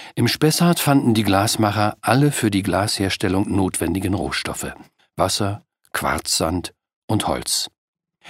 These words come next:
Eine Glashütte wie jene in Heigenbrücken hat gut hundert Menschen ernährt. Sie hatte aber auch einen enormen Bedarf an Holz zur Herstellung der Pottasche.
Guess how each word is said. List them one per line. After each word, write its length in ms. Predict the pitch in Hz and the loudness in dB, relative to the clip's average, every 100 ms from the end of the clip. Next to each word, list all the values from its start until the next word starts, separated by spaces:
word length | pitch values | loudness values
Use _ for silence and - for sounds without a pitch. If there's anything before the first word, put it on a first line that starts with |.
| - - | -20 -2
Eine 200 | 104 104 | 0 2
Glashütte 600 | 104 127 - 156 165 113 | 2 2 0 2 2 2
wie 80 | 95 | 2
jene 300 | 98 110 107 | 4 4 4
in 160 | 87 | 2
Heigenbrücken 640 | 95 95 85 101 - 123 - - - - | 2 2 2 0 2 2 0 -12 -14 -6
hat 260 | 110 113 - | -2 -2 -2
gut 280 | 120 117 - | -2 0 2
hundert 380 | 139 127 107 | 2 2 0
Menschen 340 | 92 87 - 71 | 0 0 -2 -4
ernährt. 480 | 64 65 60 - - _ _ _ _ - | -4 -6 -8 -10 -16 _ _ _ _ -6
Sie 140 | - 90 | -2 -2
hatte 200 | 98 87 | -2 0
aber 180 | 95 | 0
auch 180 | 92 85 | 0 -2
einen 260 | 90 92 92 | -2 0 0
enormen 600 | 82 90 104 120 113 92 | 0 2 2 2 2 2
Bedarf 440 | 87 95 101 98 87 | 0 -2 0 -2 -4
an 220 | 76 - | -4 -2
Holz 380 | 90 101 - - | -2 -2 -4 -6
zur 160 | 110 | -6
Herstellung 560 | 78 95 - 98 90 85 | -2 -2 -2 -4 -4 -4
der 120 | 85 | -6
Pottasche. 640 | - 90 - 85 - - | -6 -8 -6 -6 -6 -8